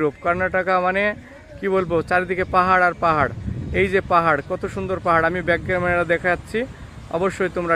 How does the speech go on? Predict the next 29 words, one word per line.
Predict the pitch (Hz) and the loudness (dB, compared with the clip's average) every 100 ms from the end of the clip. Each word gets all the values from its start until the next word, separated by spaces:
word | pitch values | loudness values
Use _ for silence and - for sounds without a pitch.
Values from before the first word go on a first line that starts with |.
| - | 0
সাথে | 175 180 | -2 -2
থাকো, | 185 220 254 - - - - | 0 0 -2 -6 -14 -14 -4
ভিডিওটা | 170 180 180 160 | 0 2 2 0
দেখতে | 185 - 160 | -2 -4 -4
থাকো। | 139 120 - - - - - | -4 -4 -8 -8 -8 -6 0
দেখো, | 160 151 123 - - - - - 185 | 0 0 -6 -6 -12 -14 -12 -2 2
এই | 202 | 2
যে | 170 160 | 2 0
দেখো | 151 160 170 | 0 0 0
আমাদের | 170 170 170 | 0 2 0
এটা | 170 160 | -2 -2
সাইট, | 175 196 226 - - - - | 2 2 0 -8 -18 -16 -4
এই | 160 - | -4 -2
সাইটের | 160 160 175 160 | -2 0 -2 -2
এখানে | 165 160 | -2 -2
একটা | 156 165 151 | 0 -2 -2
ভিডিও | 165 170 165 | 0 -2 0
দিলাম, | 175 202 226 - - - - | 0 0 -2 -16 -20 -18 -10
তোমরা | 175 165 165 - 175 | -6 0 0 0 -2
অবশ্যই | 190 175 - - 208 226 175 | -2 -4 -4 -2 2 2 2
দেখবে | 170 156 156 | -2 0 -2
আমার | 156 151 | -2 -2
কলিজার | 165 165 151 | -2 0 2
ভাইরা, | 156 165 202 | 2 2 0
আহ, | - - - - - 170 170 156 160 | -2 -16 -16 -16 -6 0 0 2 2
দেখার | 151 165 165 160 - - - 151 | 2 2 2 0 -12 -16 -14 -2
জন্য | 175 185 196 185 | 0 0 0 0
আমন্ত্রণ | 202 208 208 208 196 | 0 -4 -2 -2 0
সবাইকে। | 196 196 190 214 | 2 2 4 2